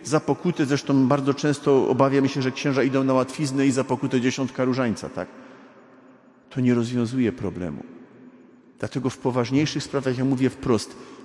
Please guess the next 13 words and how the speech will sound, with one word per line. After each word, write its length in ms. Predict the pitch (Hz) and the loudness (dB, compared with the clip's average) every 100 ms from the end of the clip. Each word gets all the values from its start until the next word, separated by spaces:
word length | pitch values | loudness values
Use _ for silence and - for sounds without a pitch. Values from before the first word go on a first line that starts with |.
| - | -6
„Proszę 520 | - 175 - - 110 - - - - - | 0 2 0 -4 -4 -4 -20 -20 -16 2
pomyśleć 680 | 127 120 147 - 139 123 | 4 6 4 2 -4 -4
i 100 | - | -6
wyznaczyć 560 | 110 110 117 117 120 - | -4 -2 0 0 -4 -6
sobie 260 | 107 101 104 | -6 -2 -2
pokutę”. 420 | 92 - 98 - - - - - - - - - - - _ _ _ _ _ _ _ _ _ _ _ - | -2 -4 -8 -8 -14 -20 -20 -20 -20 -20 -20 -20 -20 -20 _ _ _ _ _ _ _ _ _ _ _ -2
Coś, 360 | 165 175 - | 2 2 0
co 180 | - 139 | -6 -8
ciebie 460 | - 208 190 175 147 | -2 0 2 2 0
przekona 640 | - 131 - 131 151 175 | -4 -8 -2 0 0 -2
jako 240 | 135 135 | -4 -4
podmiot, 640 | 131 - 123 135 160 196 - - - - - - - - - | -2 -2 0 0 0 -4 -14 -18 -20 -20 -20 -20 -20 -14 -8
że 420 | 117 147 151 | -4 -2 -2